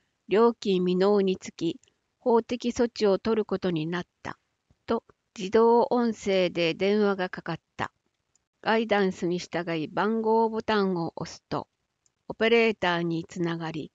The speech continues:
電子マネーによる支払いを求められた。覚えがなかったので電話を切ったが、電話は外国から発信されていた。アドバイス。自動音声の電話がかかっ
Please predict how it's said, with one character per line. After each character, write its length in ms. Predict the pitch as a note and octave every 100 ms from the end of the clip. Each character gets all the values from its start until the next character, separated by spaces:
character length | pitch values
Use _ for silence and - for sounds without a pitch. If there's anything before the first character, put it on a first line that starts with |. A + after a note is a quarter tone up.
| _ _ _ _
電 240 | - G#3
子 200 | A#3 -
マ 160 | A3+ A3
ネ 220 | G#3+ F#3+
ー 20 |
に 160 | F3 E3+
よ 120 | E3+
る 120 | E3
支 160 | E3 G3
払 320 | F3+ A#3 A3
い 120 | G#3
を 80 | G3+
求 280 | F#3 F3 F#3
め 160 | F#3 F3
ら 100 | E3
れ 160 | D#3
た。 160 | - - - _ _ _ _ _ _ _
覚 240 | - G3 A3+
え 100 | G#3+
が 160 | F#3+
な 120 | F#3 G3
か 120 | F#3+
っ 40 | -
た 120 | - F3
の 160 | E3
で 200 | D#3 A#2 - -
電 200 | G3+ G#3
話 140 | G3+
を 160 | G3 F#3+
切 140 | G3+
っ 20 | - -
た 100 | D3+
が、 180 | G2+ - _ _ _ _ _
電 300 | F3 F3+ F3+
話 100 | E3
は 240 | E3+ D3+ - -
外 200 | F#3+ A3
国 280 | A3+ -
か 140 | - G#3+
ら 100 | G#3+
発 260 | - F#3
信 300 | - G3+ G#3+
さ 160 | G3+ G3
れ 100 | F3
て 160 | - E3
い 140 | D3
た。 260 | _ - - _ _ _ _ _ _ _ _ _ _ _
ア 120 | G#3
ド 120 | G#3
バ 180 | F3+ D3+
イ 60 | D3
ス。 300 | - - - _ _ _ _ _ _ _
自 140 | F3 F#3
動 320 | A#3 A3+ -
音 240 | A#3+ A#3
声 300 | A#3+ G3+ F#3
の 220 | F3 E3 E3
電 320 | F#3 G#3 G#3+
話 100 | G3+
が 160 | G#3
か 120 | G3 G#3+
か 120 |
っ 40 | G#3